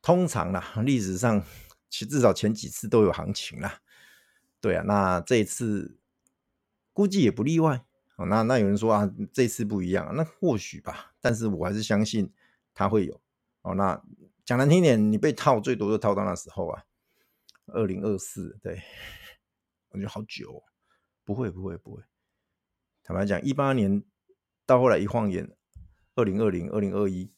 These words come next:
也是一下子的时间而已。哎呀，所以大家记得把时间尺度拉长，把心态调整好，基本上就是长期抗战的准备。那基本上就是你，呃，本业很重要，一定要顾好来。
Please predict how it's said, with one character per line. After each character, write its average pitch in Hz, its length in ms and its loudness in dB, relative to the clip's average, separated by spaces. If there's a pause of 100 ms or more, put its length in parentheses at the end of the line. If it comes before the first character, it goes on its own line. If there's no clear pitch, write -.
(240)
也 87 140 -8
是 95 160 -10
一 90 80 -6
下 95 160 -8
子 - 160 -12
的 64 80 -12
时 - 120 -18
间 - 240 -12
而 - 80 -16
已。 - 60 -20 (540)
哎 98 80 -8
呀， - 100 -12
所 104 140 -2
以 - 20 0
大 101 160 2
家 92 220 -2
记 104 120 -8
得 87 240 -10 (240)
把 90 120 -4
时 - 120 -6
间 131 80 2
尺 104 160 -4
度 120 140 0
拉 107 160 2
长， 82 320 -6 (420)
把 92 140 -4
心 117 300 -4
态 117 240 0
调 - 240 -6
整 92 200 -2
好， 87 280 -6 (1080)
基 107 120 -6
本 95 120 0
上 98 160 -2
就 90 60 -6
是 92 420 -4
长 98 220 -6
期 98 160 -6
抗 107 180 0
战 101 140 0
的 85 80 -6
准 76 180 -12
备。 92 220 -2
那 95 180 -2
基 87 140 -8
本 87 160 -4
上 92 300 -2
就 95 100 -10
是 98 220 -8
你， - 580 -10
呃， 92 340 -6 (160)
本 220 160 4
业 139 140 6
很 95 120 4
重 110 140 2
要， 110 140 2
一 95 60 -2
定 98 80 2
要 104 100 4
顾 92 180 -6
好 78 140 -8
来。 - 140 -14